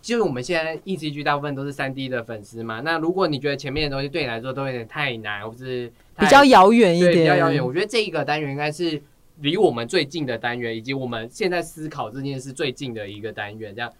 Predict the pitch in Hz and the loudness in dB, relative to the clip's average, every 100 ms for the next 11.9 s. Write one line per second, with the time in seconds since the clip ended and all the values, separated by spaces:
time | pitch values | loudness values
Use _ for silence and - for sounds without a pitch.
0 | _ _ - 135 127 - 135 120 131 110 | _ _ -10 -6 -6 -4 -2 -2 0 -2
1 | 190 - - - 240 254 370 294 226 - | -2 2 8 10 10 10 10 12 10 8
2 | 247 240 254 - 226 269 214 180 185 175 | 6 6 4 4 6 6 4 4 4 4
3 | - 311 - 269 - _ - 302 269 254 | 4 4 8 8 6 _ 6 8 10 10
4 | 247 247 190 180 240 185 170 175 170 208 | 8 8 6 6 6 4 6 6 6 4
5 | 170 175 143 165 165 - 311 226 220 208 | 4 2 4 2 2 6 8 10 10 8
6 | 208 196 170 196 214 - 180 147 - 139 | 8 4 2 0 0 2 0 0 -2 -4
7 | 143 160 131 - 208 151 147 151 180 165 | 2 2 0 2 4 4 2 -2 0 2
8 | 151 143 135 156 135 117 131 104 135 113 | 0 -2 -2 -2 -2 -4 -4 -4 -6 -6
9 | - - - - 214 247 370 370 330 330 | -8 -10 -8 0 4 8 10 8 6 6
10 | 277 277 269 254 226 247 247 247 - 233 | 8 8 8 8 8 8 8 6 6 6
11 | 214 220 208 202 202 175 - 180 | 6 6 4 6 6 4 4 2